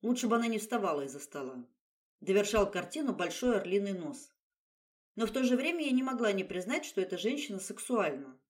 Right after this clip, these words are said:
Так сексуальна, что мне с моей пропорциональной фигурой и правильными чертами лица – Оставалось лишь позавидовать этой её особенности.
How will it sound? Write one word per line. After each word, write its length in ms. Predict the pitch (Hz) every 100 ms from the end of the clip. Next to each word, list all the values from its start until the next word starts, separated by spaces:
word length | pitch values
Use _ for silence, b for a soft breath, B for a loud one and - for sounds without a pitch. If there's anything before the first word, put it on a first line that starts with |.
| _ _ _ _ _ _ _ _ _
Так 200 | 233 285
сексуальна, 640 | - - - 220 160 147 B B B
что 220 | - 208
мне 160 | 214 208
с 80 |
моей 160 | 220 202
пропорциональной 720 | 196 185 185 214 202 202 180
фигурой 460 | 170 180 214 370 269
и 120 | 180
правильными 560 | 180 196 165 160 160 165
чертами 460 | 196 185 170 151
лица – 440 | 147 160 - 131 - b b -
Оставалось 540 | - 196 185 233 247
лишь 180 | 240 -
позавидовать 640 | 208 269 294 202 160 151
этой 240 | 160 160 160
её 160 | 185
особенности. 800 | 196 - 185 147 143 - - 143